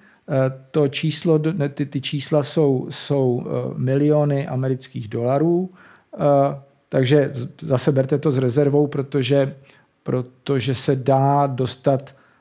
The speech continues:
léčivo na trh za tři sta milionů v některých případech a, eh, některá vakcína, jako třeba ty vakcíny pro, eh, rakovinu děložního čípku, to znamená, eh,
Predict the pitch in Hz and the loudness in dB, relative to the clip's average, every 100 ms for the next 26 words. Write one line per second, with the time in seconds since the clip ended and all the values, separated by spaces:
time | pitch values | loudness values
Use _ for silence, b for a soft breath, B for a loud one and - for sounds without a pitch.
0 | b - 120 127 123 151 139 131 123 131 | b -2 2 2 0 0 2 0 0 -2
1 | 135 123 117 - 117 - 147 156 160 165 | -2 -2 -4 -6 -4 0 2 2 2 2
2 | 165 175 196 196 - _ _ _ _ 190 | 2 2 0 -2 -10 _ _ _ _ -10
3 | 170 127 - 143 135 135 151 131 143 143 | -6 -6 -4 -2 -2 -2 -8 -2 0 2
4 | 143 135 B B B - 135 127 120 B | 0 -4 B B B -4 0 0 0 B
5 | B _ 247 127 123 - - 208 131 127 | B _ -4 -2 -2 -4 -8 -4 -4 -2
6 | - 139 135 120 120 - 143 139 135 131 | 0 2 2 0 -4 -10 -4 0 0 -2
7 | - - - 123 123 131 - 127 123 143 | -8 -16 -10 -10 -8 -8 -6 -6 -4 -4
8 | 127 120 - - 131 127 - _ 139 127 | -6 -8 -10 -4 -2 -2 -6 _ 0 0
9 | 120 127 B B B B B - 156 120 | 0 -6 B B B B B -8 -4 -2
10 | 117 123 - 131 123 139 131 135 123 131 | -2 -4 -6 -6 -2 -2 0 0 -2 -2
11 | 120 127 120 123 120 - 123 123 120 123 | -2 -4 -6 -10 -8 -8 -6 -6 -6 -8
12 | 151 - | -10 -12